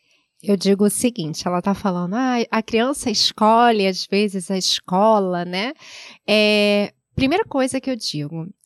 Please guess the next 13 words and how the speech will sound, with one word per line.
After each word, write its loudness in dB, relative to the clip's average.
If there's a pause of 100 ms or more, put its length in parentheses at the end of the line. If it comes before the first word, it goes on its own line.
(140)
hoje 2
os -4
adultos, -2
os -2
pais, -2
principalmente, -4
nós -2
que -2
somos -6
pais, -2
que -6
eu -6
também, -6